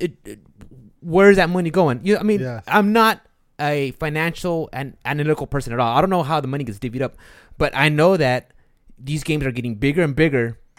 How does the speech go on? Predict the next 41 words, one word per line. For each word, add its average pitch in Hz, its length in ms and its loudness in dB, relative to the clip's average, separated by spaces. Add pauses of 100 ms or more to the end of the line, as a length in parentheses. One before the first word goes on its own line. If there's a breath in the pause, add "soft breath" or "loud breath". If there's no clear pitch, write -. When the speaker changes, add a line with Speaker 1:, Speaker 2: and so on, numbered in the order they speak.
(100)
Speaker 1:
budgets, 139 600 -2 (440)
and 123 260 -4
the 120 60 -4
price 170 260 2
has - 160 -6
been 131 260 -2
at 110 200 -8
fifty-nine 151 420 -2
ninety-nine 127 420 -2
for 120 140 -6
the 110 80 -6
last, 113 440 -4 (680)
I 90 200 -10
don't 87 140 -18
know, 92 160 -14
what, 95 240 -14
Speaker 2:
Mm-hmm. 135 180 -10
Speaker 1:
fifteen, 156 480 -4
twenty 165 240 -8
years 175 240 -2
now? 226 320 -2
Speaker 2:
Yeah. 113 220 -10
Speaker 1:
So, 147 420 2
I 139 120 -2
mean, 147 200 -4 (360 loud breath)
like 185 160 -2
I 208 40 -2
said, 190 200 0
I 185 160 4
am 247 80 2
a 220 40 0
consumer, 185 380 -2
and 139 240 -2
I 143 60 4
don't 160 200 4
want 208 200 2
the - 40 -8
prices 127 320 -6
to - 80 -10
go 113 120 -4
up, - 180 -6